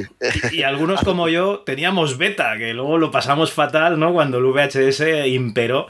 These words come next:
Speaker 1: Sí.
Speaker 2: en todos los videoclubs. Sí, sí.
Speaker 1: Sí, se impuso, se impuso, la verdad.
Speaker 2: Bueno, entonces, estás con tu Z X Spectrum, entiendo que con un cuarenta y ocho K.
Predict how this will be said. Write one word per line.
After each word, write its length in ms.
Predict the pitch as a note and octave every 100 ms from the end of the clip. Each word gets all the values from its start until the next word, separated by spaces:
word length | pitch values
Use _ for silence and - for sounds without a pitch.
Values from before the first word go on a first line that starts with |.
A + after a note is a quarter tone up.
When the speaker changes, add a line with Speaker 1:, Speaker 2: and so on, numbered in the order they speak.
| -
Speaker 1:
Sí. 120 | -
Speaker 2:
en 160 | C3 A#2+
todos 160 | B2 C3
los 80 |
videoclubs. 600 | B2+ A2+ G#2+ C3+ - - _
Sí, 180 | A2+ A2
sí. 160 | B2 _ _ - _ _
Speaker 1:
Sí, 180 | - C3
se 120 | -
impuso, 380 | A#2+ G#2 B2+ A#2
se 100 | G#2+
impuso, 300 | G#2+ A#2 -
la 80 | G#2+
verdad. 300 | G#2+ G#2+ A2 - - D3 C3 - -
Speaker 2:
Bueno, 440 | G#2+ A2 G2+ F#2 - _ -
entonces, 640 | B2+ B2+ D#3 D#3 G#3+ F#3+
estás 300 | A#2 - C#3+
con 260 | - E3 D3+
tu 460 | D#3+ D3+ D3 C3+ C3+
Z 220 | C3+ C3+
X 260 | C3 B2+
Spectrum, 560 | - D#3 D#3 G3+ G3 C#3+
entiendo 460 | F2 A2+ B2 C3+ C#3
que 100 | B2
con 120 | A#2+
un 100 | A#2+
cuarenta 320 | A#2 A#2 A2+
y 40 | A2+
ocho 200 | G#2+ A2+
K. 220 | A3